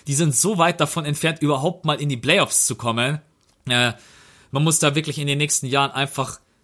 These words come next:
sachlich strukturiert rangehen, man muss sich gucken, was habe ich für Material, man muss clevere Trades tätigen, ne?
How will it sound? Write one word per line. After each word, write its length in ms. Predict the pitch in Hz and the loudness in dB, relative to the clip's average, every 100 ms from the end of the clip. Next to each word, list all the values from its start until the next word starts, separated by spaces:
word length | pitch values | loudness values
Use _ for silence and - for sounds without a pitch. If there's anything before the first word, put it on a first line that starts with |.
| _ _ | _ _
sachlich 540 | 123 151 165 165 151 | 0 4 4 2 0
strukturiert 640 | - 139 - 123 147 151 143 | 0 -2 -4 0 2 2 0
rangehen, 240 | 147 135 | 0 -2
man 80 | 139 | -4
muss 100 | - | -4
sich 140 | - | -4
gucken, 240 | - 151 139 | -6 -6 -4
was 120 | 143 | -2
habe 120 | 143 | -2
ich 80 | 139 | -2
für 100 | 135 | -2
Material, 460 | 139 - 127 139 | -2 -2 0 2
man 100 | 135 | 2
muss 200 | 139 - | 0 0
clevere 440 | 135 151 170 156 151 | 2 0 2 -2 -2
Trades 400 | 143 156 170 - | 0 2 2 0
tätigen, 460 | 147 139 143 131 | -2 -2 -4 -4
ne? 160 | 135 | -4